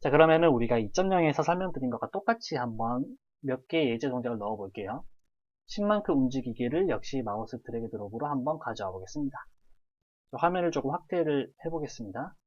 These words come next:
자, 여기서 제가 십 만큼 움직이기를 넣고 어떻게 하죠? 클릭을 하면은 바로 이 동작을 할 거예요. 자, 지금 제가 클릭했는데 다시 한번 볼까요? 네, 공룡이 이렇게 움직이죠.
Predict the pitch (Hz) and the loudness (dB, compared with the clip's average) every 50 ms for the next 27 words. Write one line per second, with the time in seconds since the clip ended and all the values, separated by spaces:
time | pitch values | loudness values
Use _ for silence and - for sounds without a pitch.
0 | _ _ _ _ _ _ _ _ _ _ _ _ _ _ _ _ _ _ _ _ | _ _ _ _ _ _ _ _ _ _ _ _ _ _ _ _ _ _ _ _
1 | - - - - - _ _ _ _ _ _ _ - - - - - - - - | -18 -18 -18 -18 -20 _ _ _ _ _ _ _ -20 -20 -20 -18 -16 -14 -14 -14
2 | - - - _ _ - - 120 117 143 156 165 160 - 160 160 156 151 127 - | -16 -18 -20 _ _ -4 0 0 2 2 2 2 4 8 10 10 10 10 8 6
3 | 123 120 117 - 196 202 208 220 214 - - 151 135 131 139 143 143 135 135 143 | 0 -4 -2 -2 0 2 2 2 2 2 2 4 4 4 2 0 0 0 0 0
4 | 135 127 107 98 98 - - 190 202 233 262 262 262 - _ - 110 - - - | 0 2 0 0 -2 -4 -2 2 4 4 4 2 -2 -8 _ -10 -10 -10 -8 -6
5 | - 131 113 - 143 - - - - 247 254 262 240 202 170 175 165 160 160 185 | -4 -4 -4 -4 -6 -8 -6 -2 0 2 2 4 4 4 4 4 2 2 2 2
6 | 208 - - 123 123 127 127 131 127 113 110 110 117 117 131 156 151 - - 156 | 0 0 0 0 0 0 0 -2 -2 -4 -6 -6 -6 -6 -6 -6 -4 -2 0 0
7 | 110 98 123 - - _ _ _ _ - - - 127 117 - - - - 123 123 | 0 -2 -4 -8 -10 _ _ _ _ -14 -2 0 2 2 2 -2 -6 -10 -8 -6
8 | 131 123 113 117 110 - - 196 202 196 - 170 139 123 123 139 165 143 - 117 | -4 -4 -4 -4 -6 -4 -2 -2 -2 0 0 0 0 0 0 -2 -4 -4 -6 -8
9 | 107 - 107 104 95 98 92 - 104 117 151 220 233 - _ _ _ _ _ _ | -12 -12 -12 -12 -12 -12 -12 -10 -8 -8 -8 -8 -10 -12 _ _ _ _ _ _
10 | _ _ _ _ _ _ _ - - - - - - 101 98 98 - 131 135 147 | _ _ _ _ _ _ _ -20 -18 -18 -16 -12 -8 -8 -6 -2 0 4 4 6
11 | 156 147 143 123 120 113 - 120 113 117 135 139 156 147 135 113 113 107 123 190 | 8 8 8 6 6 4 2 0 2 4 4 6 4 4 4 2 2 0 0 -2
12 | - | -4